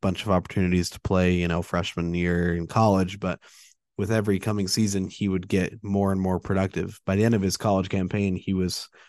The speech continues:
a bona fide star, averaging over twenty points, ten rebounds a game. Um, <clears throat> he was drafted,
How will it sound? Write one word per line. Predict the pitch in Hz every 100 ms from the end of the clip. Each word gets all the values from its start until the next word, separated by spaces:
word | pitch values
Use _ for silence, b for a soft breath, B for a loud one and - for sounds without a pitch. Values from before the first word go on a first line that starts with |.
| B
a | -
bona | 95 110 107
fide | 101 - 95 92 90 - b b -
star, | - - 101 90 87 85
averaging | 92 92 92 92 87 B B B -
over | 95 90
twenty | - 101 92
points, | - 98 95 - -
ten | - 98
rebounds | 92 92 90 90
a | 107
game. | 98 92 85 85 B B B -
Um, | 87 87 85 - _
<clears throat> | -
he | 202 165 143 107 95 _ _ - 113
was | 101
drafted, | - 120 139 139 147 135 127